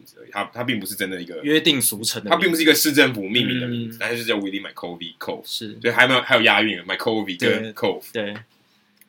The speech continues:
Speaker 1: 所以蛮酷的。那我去的地方，我其实我觉得像A T and T Park 最有趣的地方是，如果你今天可能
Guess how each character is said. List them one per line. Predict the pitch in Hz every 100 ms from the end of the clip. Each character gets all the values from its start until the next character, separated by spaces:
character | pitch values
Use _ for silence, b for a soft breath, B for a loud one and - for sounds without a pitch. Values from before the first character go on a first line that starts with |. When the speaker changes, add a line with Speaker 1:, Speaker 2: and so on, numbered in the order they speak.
| _
Speaker 1:
所 | 151
以 | 135
蛮 | 92
酷 | - 98
的。 | - _ b b b
那 | 165
我 | 139
去 | -
的 | 190
地 | 170
方， | 175
我 |
其 | 143 143
实 |
我 | 151
觉 | 117
得 | 117
像 | 139 127
A | 120
T |
and | 123
T | 117
Park | 107
最 | 95 117
有 | 80
趣 | -
的 | 101
地 | 95
方 | 95
是， | 95
如 | 87 113
果 | 170
你 | 123
今 | 104
天 | 120 117 120 _ _ _ _ _ _ _ _ _
可 | - 117
能 | 110 113 120 123 127